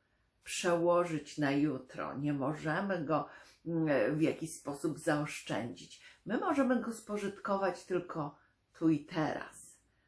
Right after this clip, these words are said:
Mało tego, organizator główny w każdej chwili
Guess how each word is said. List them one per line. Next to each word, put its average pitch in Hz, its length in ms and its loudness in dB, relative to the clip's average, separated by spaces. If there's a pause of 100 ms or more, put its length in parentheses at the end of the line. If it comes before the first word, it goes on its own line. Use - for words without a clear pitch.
(140)
Mało 175 460 4
tego, - 580 -2 (500)
organizator 165 1200 0 (1000)
główny 165 800 4 (440)
w - 100 -20
każdej 160 460 0
chwili 147 600 -4